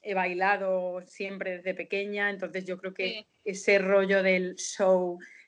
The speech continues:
Speaker 1: la farándula, manos de jazz, mm,
Speaker 2: Sí, el
Speaker 1: plumas,
Speaker 2: jazz hands.
Speaker 1: lentejuelas, me encanta. Eh, sí,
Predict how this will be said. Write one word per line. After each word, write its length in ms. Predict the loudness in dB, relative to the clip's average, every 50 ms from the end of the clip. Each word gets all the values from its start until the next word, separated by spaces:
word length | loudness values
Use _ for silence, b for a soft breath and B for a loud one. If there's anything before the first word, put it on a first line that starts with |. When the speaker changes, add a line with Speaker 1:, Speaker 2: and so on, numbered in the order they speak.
| B
Speaker 1:
la 140 | -2 -2 -2
farándula, 840 | 0 0 2 4 4 4 2 0 -2 -2 -2 -2 -2 -2 -2 -4 -8 B B B B B
manos 400 | -4 0 2 2 2 0 -2 -4
de 140 | -4 -6 -4
jazz, 720 | 0 2 2 4 4 2 2 -2 -4 -10 -18 -20 -20 _ _ _
mm, 200 | -12 -12 -6 0
Speaker 2:
Sí, 260 | 2 2 2 2 2
el 180 | 0 0 -2 -2
Speaker 1:
plumas, 540 | 2 4 4 4 4 4 2 2 2 2 2
Speaker 2:
jazz 220 | 0 -2 -2 -6 -12 _
hands. 220 | -2 -2 -2 0 -2
Speaker 1:
lentejuelas, 1000 | -2 -2 -2 -4 -8 -4 0 2 2 4 2 2 2 0 0 0 -2 -4 -10 B B B B B _
me 100 | -12 -12
encanta. 680 | -12 -10 -8 -6 -6 -6 -6 -8 -10 -10 -10 -10 -10 -14 _ _ _ _ _ _ _ _
Eh, 600 | -4 -4 -2 0 0 0 2 2 2 2 0 -2
sí, 440 | -4 -8 -8 -10 -10 -10 -12 -16 -20